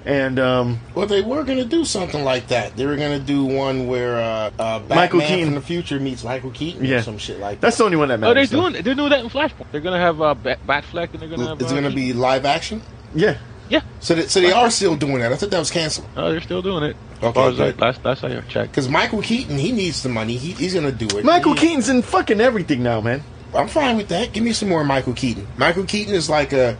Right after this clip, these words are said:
Speaker 2: like a warm blanket, you
Speaker 1: Yeah,
Speaker 2: know?
Speaker 1: yeah.
Speaker 2: It's like, it's been around for a while, but
Speaker 1: If
Speaker 2: it
Speaker 1: you,
Speaker 2: makes me feel secure,
Speaker 1: if you
Speaker 2: you know?
Speaker 1: wanna see him as a, uh, an Oxycontin addict, you can just watch Dope.
Speaker 2: Okay, I just might. Just
Speaker 1: And
Speaker 2: to,
Speaker 1: he
Speaker 2: just to
Speaker 1: plays a
Speaker 2: spite you.
Speaker 1: fucking, he plays an addict fantastically well.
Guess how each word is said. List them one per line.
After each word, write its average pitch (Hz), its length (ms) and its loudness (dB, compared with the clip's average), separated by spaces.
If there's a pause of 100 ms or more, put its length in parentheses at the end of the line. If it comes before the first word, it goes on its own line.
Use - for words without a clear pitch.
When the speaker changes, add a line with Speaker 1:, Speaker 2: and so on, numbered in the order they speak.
Speaker 2:
like 131 200 0
a 131 60 0
warm 156 440 0
blanket, 151 480 -4
you 156 140 2
Speaker 1:
Yeah, 208 140 6
Speaker 2:
know? 156 60 4
Speaker 1:
yeah. 160 60 2
Speaker 2:
It's 147 80 0
like, 147 160 0
it's 165 140 0
been 202 160 0
around 190 340 0
for 180 180 -4
a 143 60 0
while, 139 380 0
but 110 100 0
Speaker 1:
If 107 60 2
Speaker 2:
it - 40 0
Speaker 1:
you, 113 60 -2
Speaker 2:
makes 139 220 0
me 135 60 -2
feel 131 240 0
secure, 120 320 -2
Speaker 1:
if 151 80 4
you 165 60 4
Speaker 2:
you 185 60 4
know? 190 60 6
Speaker 1:
wanna 185 140 6
see 208 220 0
him 175 320 4
as 143 260 4
a, 143 280 6
uh, 123 280 6 (120)
an 135 80 2
Oxycontin 156 800 0
addict, 113 380 0
you 123 80 -2
can 113 100 -8
just 123 180 -4
watch 123 300 0
Dope. 131 300 0 (180)
Speaker 2:
Okay, 180 300 -4
I 113 140 -6
just 120 220 -6
might. 131 320 -8
Just 135 180 2
Speaker 1:
And 127 80 2
Speaker 2:
to, 135 60 2
Speaker 1:
he 160 60 2
Speaker 2:
just 131 60 -4
to 156 60 0
Speaker 1:
plays 175 280 6
a 160 40 2
Speaker 2:
spite 156 120 2
you. 175 60 0
Speaker 1:
fucking, 156 340 4
he 143 100 4
plays 165 320 4
an 143 100 2
addict 135 340 2
fantastically 120 920 0
well. 92 240 -2